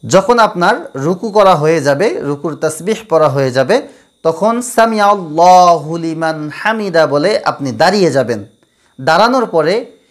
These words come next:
একটু সময় অপেক্ষা করবেন এবং সেই সময়ে একটি দোয়া আপনি পড়বেন। সেই দোয়াটি হলো, "রব্বানা লাকাল হামদ।" এই দোয়াটি আপনি পাঠ করবেন। আমরা সচরাচর দেখি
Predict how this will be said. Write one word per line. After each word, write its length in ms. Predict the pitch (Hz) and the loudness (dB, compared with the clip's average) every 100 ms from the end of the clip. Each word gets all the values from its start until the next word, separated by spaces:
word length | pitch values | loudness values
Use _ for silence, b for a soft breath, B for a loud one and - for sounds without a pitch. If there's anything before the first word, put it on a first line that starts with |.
| b b 233 | b b -4
একটু 420 | 240 - 262 220 | -4 -2 2 2
সময় 560 | - 180 165 180 254 294 - _ 131 | 0 -2 2 2 2 -2 -16 _ -2
অপেক্ষা 460 | 147 220 220 175 | 0 0 0 -2
করবেন 420 | 143 147 143 220 247 - | 0 -2 0 0 -2 -4
এবং 260 | 180 165 160 | -4 -2 -6
সেই 320 | - 277 269 | -2 -2 0
সময়ে 540 | 240 185 151 160 - b b b b | 0 2 2 2 -2 b b b b
একটি 260 | 165 160 156 | -10 -6 -8
দোয়া 260 | 131 147 | -2 2
আপনি 480 | 151 185 - 127 143 | 4 2 0 -4 -8
পড়বেন। 480 | 131 127 120 202 269 - b b b | -6 -4 0 -2 -2 -12 b b b
সেই 280 | - 170 151 | -4 -2 0
দোয়াটি 400 | 143 202 240 196 | 2 2 2 -2
হলো, 440 | 147 156 247 - b b - | -2 -2 -2 -6 b b -4
"রব্বানা 1080 | 143 196 139 - 151 151 156 160 156 151 147 | 2 2 0 0 2 2 2 0 0 0 0
লাকাল 600 | 143 139 143 135 127 127 - | 0 -2 0 0 -2 -6 -2
হামদ।" 360 | 196 196 135 92 90 _ _ _ _ _ _ _ _ - | -2 0 -4 -10 -16 _ _ _ _ _ _ _ _ -2
এই 140 | 220 | 0
দোয়াটি 480 | 202 196 180 202 262 | 2 2 2 0 -2
আপনি 260 | 160 156 170 | -2 -2 -6
পাঠ 280 | - 180 - | -2 -2 0
করবেন। 400 | 160 135 208 277 - b b b | -4 0 -2 -4 -14 b b b
আমরা 380 | - 175 196 196 | -4 0 2 2
সচরাচর 680 | 190 - 226 226 214 202 175 | 0 -4 -2 0 -2 0 -4
দেখি 520 | 135 143 139 180 262 | -4 -6 -4 -8 -10